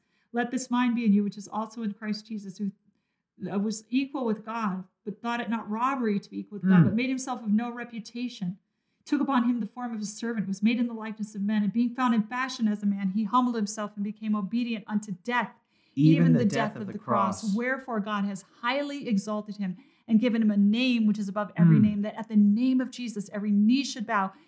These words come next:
Speaker 1: and every tongue confess that Jesus Christ is Lord to the glory of
Speaker 2: Mm.
Speaker 1: the Father."
Speaker 2: Hallelujah.
Speaker 1: We love you, Lord.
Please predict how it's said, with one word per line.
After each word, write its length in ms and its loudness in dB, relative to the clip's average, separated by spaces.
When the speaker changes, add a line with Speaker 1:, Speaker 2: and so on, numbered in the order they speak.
Speaker 1:
and 120 2
every 200 2
tongue 380 0
confess 480 2
that 180 -6
Jesus 400 -4
Christ 360 -6
is 120 -6
Lord 440 -2
to 80 -12
the 100 -12
glory 460 -8
of 140 -12
Speaker 2:
Mm. 320 8
Speaker 1:
the 80 -10
Father." 420 -8
Speaker 2:
Hallelujah. 520 -4
Speaker 1:
We 160 0
love 360 0
you, 140 -2
Lord. 360 -6